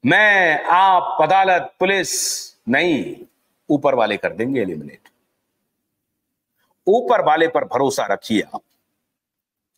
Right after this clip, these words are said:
उसने अपना खेल प्रारंभ कर दिया है।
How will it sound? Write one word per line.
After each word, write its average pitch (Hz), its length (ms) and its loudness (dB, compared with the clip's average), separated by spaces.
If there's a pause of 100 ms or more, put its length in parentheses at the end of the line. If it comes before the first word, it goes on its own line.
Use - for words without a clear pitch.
(580)
उसने 262 320 2
अपना 196 320 0
खेल 180 480 -4
प्रारंभ 151 360 2
कर - 140 -10
दिया - 300 -20
है। - 80 -20